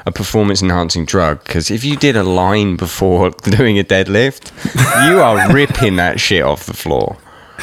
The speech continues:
Speaker 2: Potentially. I don't, I don't really know. Um,
Speaker 1: I mean, I
Speaker 2: I think
Speaker 1: imagine.
Speaker 2: does it, it kills,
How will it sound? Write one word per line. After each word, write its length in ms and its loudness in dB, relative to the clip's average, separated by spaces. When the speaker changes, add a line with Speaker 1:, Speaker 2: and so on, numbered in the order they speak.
Speaker 2:
Potentially. 680 2
I 80 4
don't, 160 4
I 100 4
don't 180 2
really 280 4
know. 520 4
Um, 460 4
Speaker 1:
I 120 4
mean, 220 2
I 180 2
Speaker 2:
I 20 4
think 160 2
Speaker 1:
imagine. 340 4
Speaker 2:
does 120 4
it, 200 -4
it 180 2
kills, 380 2